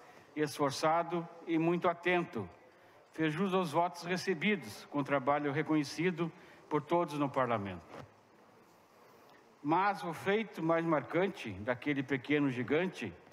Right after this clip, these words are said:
foi um projeto excepcional. Nele, todo o povo ganharia o primeiro prêmio da loteria da Caixa Econômica Federal.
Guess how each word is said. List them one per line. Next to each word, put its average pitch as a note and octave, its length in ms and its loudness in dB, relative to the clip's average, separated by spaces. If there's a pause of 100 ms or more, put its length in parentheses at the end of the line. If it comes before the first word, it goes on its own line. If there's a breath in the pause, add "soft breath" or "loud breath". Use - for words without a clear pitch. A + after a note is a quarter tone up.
(460 loud breath)
foi C#3+ 180 0
um C#3 40 0
projeto D3 460 0
excepcional. E3+ 1160 -2
Nele, E3 400 2
todo F3 260 0
o E3 60 -4
povo D#3 340 0
ganharia D3+ 680 2 (260 loud breath)
o - 60 -16
primeiro D#3 360 2
prêmio D#3+ 360 2
da D#3 80 4
loteria C#3 580 0 (480 loud breath)
da C3+ 100 2
Caixa C#3+ 340 0
Econômica B2+ 520 0
Federal. A2 400 -2